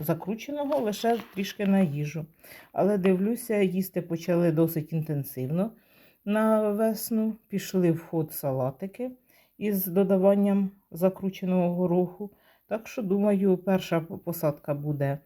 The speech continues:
ну, я думаю, якщо все буде добре, сьогодні посажу. Хай буде ранній біля будинку. І на додатковій, е, земельній ділянці на дачі посажу решту. Мабуть, потрібно горох садити.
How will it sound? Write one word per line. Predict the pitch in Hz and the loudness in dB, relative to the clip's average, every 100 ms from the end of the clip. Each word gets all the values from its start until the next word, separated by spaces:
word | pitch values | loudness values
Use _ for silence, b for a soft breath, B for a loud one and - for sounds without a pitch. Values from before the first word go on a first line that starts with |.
| b b b b | b b b b
ну, | 190 185 | 2 4
я | 165 | 4
думаю, | 151 156 147 | 4 2 2
якщо | 139 139 - 147 | 0 -2 -4 -10
все | - 143 | -4 -4
буде | 139 139 | -2 -4
добре, | 131 139 135 | -2 -4 -4
сьогодні | 135 - 135 120 120 151 | -6 -4 -2 -2 -2 -4
посажу. | 156 196 233 226 247 247 254 _ _ _ _ _ _ _ _ _ _ | -6 -8 -4 -4 0 0 0 _ _ _ _ _ _ _ _ _ _
Хай | 202 196 202 | 2 4 4
буде | 180 190 185 190 | 2 2 6 6
ранній | 190 190 190 175 | 8 6 6 4
біля | 170 185 175 | 2 4 4
будинку. | 180 160 175 170 170 - 185 190 _ _ _ | 2 2 4 4 0 -2 -4 -4 _ _ _
І | - 254 269 | -4 0 4
на | 233 214 | 4 6
додатковій, | 196 202 202 - 214 196 190 190 185 b b b b b | 4 4 0 0 0 2 4 4 2 b b b b b
е, | 165 170 170 170 165 156 156 104 165 175 | 0 4 6 6 6 4 2 2 2 2
земельній | 190 190 190 | 4 6 6
ділянці | 180 202 240 247 202 | 6 4 4 2 2
на | 156 147 | 2 2
дачі | 151 147 - 160 | 0 -2 -4 -10
посажу | - 170 185 180 175 226 240 254 _ - | -8 -2 2 2 2 0 0 -4 _ -6
решту. | 156 165 143 - - 156 180 _ _ _ _ _ _ | 0 2 2 -2 -12 -10 -12 _ _ _ _ _ _
Мабуть, | 165 170 175 185 | -2 0 0 -2
потрібно | 175 190 202 196 190 185 - | -6 -2 0 2 4 2 2
горох | 165 175 175 | 4 4 2
садити. | 175 156 120 120 - | -2 0 -2 -4 -8